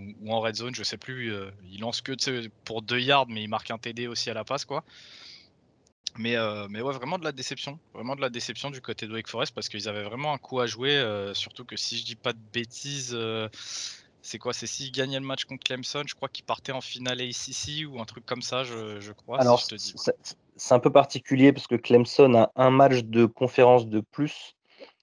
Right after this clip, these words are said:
Speaker 2: Wake Forest est à six un, Clemson est à six deux en conf. Euh, pour l'instant, dans le classement, visiblement, euh, Wake Forest est devant.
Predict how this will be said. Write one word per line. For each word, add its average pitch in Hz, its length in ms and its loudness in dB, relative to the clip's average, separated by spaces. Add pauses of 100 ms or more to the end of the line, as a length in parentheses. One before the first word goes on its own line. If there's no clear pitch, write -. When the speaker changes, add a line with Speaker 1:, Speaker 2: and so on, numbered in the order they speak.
(160)
Speaker 2:
Wake 120 200 4
Forest 123 320 10
est 113 120 2
à 110 80 6
six - 440 -2
un, 139 140 6
Clemson 120 320 4
est 117 180 4
à 110 80 4
six 110 400 -8
deux 120 240 4
en 120 120 6
conf. - 480 -2 (640)
Euh, 107 120 4
pour 135 200 4
l'instant, 135 260 6
dans 143 100 8
le 123 60 6
classement, 131 300 4
visiblement, 123 640 6 (140)
euh, 107 360 2
Wake 127 260 4
Forest 127 400 8
est 113 80 0
devant. 120 420 6